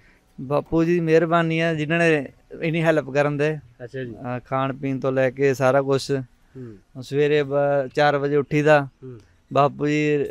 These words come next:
Speaker 1: ਰੇਹੜੀ ਤਿਆਰ ਕਰਕੇ ਆ ਜਾਨਾ।
Speaker 2: ਹੂੰ।
Speaker 1: ਇੱਥੋਂ ਕੰਸਲ ਦਸ ਕਿਲੋਮੀਟਰ ਆ
Speaker 2: ਹਾਂਜੀ।
Speaker 1: ਸਾਡਾ ਪਿੰਡ।
Speaker 2: ਹਾਂਜੀ।
Speaker 1: ਬਾਪੂ ਜੀ ਇੱਥੇ ਆਉਂਦੇ ਆ,
Speaker 2: ਅੱਛਾ।
Speaker 1: ਮੈਂ ਦੌੜ ਕੇ ਆਉਣਾ ਦਸ ਕਿਲੋਮੀਟਰ
Speaker 2: ਅੱਛਾ।
Speaker 1: ਸਵੇਰੇ ਸਵੇਰੇ।
Speaker 2: ਅੱਛਾ ਜੀ।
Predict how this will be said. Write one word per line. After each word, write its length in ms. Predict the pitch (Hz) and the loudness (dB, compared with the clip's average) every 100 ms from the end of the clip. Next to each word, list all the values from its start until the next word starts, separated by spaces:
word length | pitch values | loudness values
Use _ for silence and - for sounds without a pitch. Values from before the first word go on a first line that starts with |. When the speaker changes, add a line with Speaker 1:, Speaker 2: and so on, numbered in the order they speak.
| - | -4
Speaker 1:
ਰੇਹੜੀ 300 | 135 147 147 | -2 0 0
ਤਿਆਰ 260 | 147 143 139 | 0 0 2
ਕਰਕੇ 300 | 143 127 139 | -2 0 -2
ਆ 80 | |
ਜਾਨਾ। 340 | 135 135 143 139 | 0 0 -2 -2
Speaker 2:
ਹੂੰ। 380 | 123 135 131 113 | -6 -14 -12 -10
Speaker 1:
ਇੱਥੋਂ 340 | 131 156 143 | -6 -4 -4
ਕੰਸਲ 560 | 131 147 139 151 143 139 | 0 -2 -2 -2 -2 2
ਦਸ 200 | 139 139 | 0 0
ਕਿਲੋਮੀਟਰ 460 | 170 156 151 139 135 | 0 0 0 -2 -2
ਆ 160 | 117 | -2
Speaker 2:
ਹਾਂਜੀ। 300 | 113 - 135 | -4 -14 -8
Speaker 1:
ਸਾਡਾ 220 | 131 127 | -6 -4
ਪਿੰਡ। 240 | 123 120 120 _ 127 | -6 -8 -10 _ -16
Speaker 2:
ਹਾਂਜੀ। 200 | 120 98 - | -16 -16 -4
Speaker 1:
ਬਾਪੂ 320 | 143 147 135 | 0 2 0
ਜੀ 140 | 156 151 | 0 0
ਇੱਥੇ 220 | 120 160 | 0 2
ਆਉਂਦੇ 280 | 165 151 147 | 4 6 6
ਆ, 140 | 139 120 _ 123 | 4 0 _ -14
Speaker 2:
ਅੱਛਾ। 180 | 135 | -4
Speaker 1:
ਮੈਂ 160 | 143 156 | 0 2
ਦੌੜ 220 | 151 156 | 4 4
ਕੇ 120 | 123 | 2
ਆਉਣਾ 200 | 120 120 | -2 -2
ਦਸ 260 | 123 131 123 | -4 -2 -4
ਕਿਲੋਮੀਟਰ 440 | 143 127 123 117 117 | -6 -6 -8 -10 -10
Speaker 2:
ਅੱਛਾ। 260 | 135 - 196 | -10 -6 -2
Speaker 1:
ਸਵੇਰੇ 140 | 139 | -2
ਸਵੇਰੇ। 340 | 123 127 120 117 - | -2 -6 -8 -10 -14
Speaker 2:
ਅੱਛਾ 260 | 123 - 139 | -16 -10 -10
ਜੀ। 120 | 120 | -10